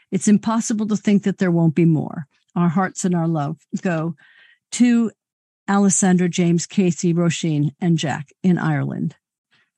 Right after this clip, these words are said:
I'd like to tell the listeners how I met Mike and how we became friends. I was a grad student at Glasgow University at the Institute of Soviet and East European Studies, working with Hillel Ticktin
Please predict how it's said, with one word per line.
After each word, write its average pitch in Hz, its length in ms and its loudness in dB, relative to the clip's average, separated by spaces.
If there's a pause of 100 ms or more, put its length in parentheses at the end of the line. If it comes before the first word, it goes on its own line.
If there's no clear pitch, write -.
(440)
I'd 240 140 -2
like 285 180 -2
to 277 120 2
tell 226 440 0 (260)
the 196 160 -2
listeners 202 460 2
how 175 160 0
I 165 80 0
met 160 240 -2
Mike - 360 -8 (500)
and 185 120 0
how 175 140 2
we 170 120 2
became 151 420 -2
friends. - 580 -8 (760)
I 226 140 2
was 262 140 4
a 233 40 2
grad 208 320 2
student 220 360 4
at 165 100 -4
Glasgow 185 380 0
University 190 720 0
at 165 100 -2
the 185 140 0
Institute 175 420 0
of 160 100 0
Soviet 170 340 0
and 151 80 0
East 165 220 -2
European 202 520 2
Studies, 226 600 -2
working 175 420 0
with 156 260 -2
Hillel 185 320 0
Ticktin 294 500 0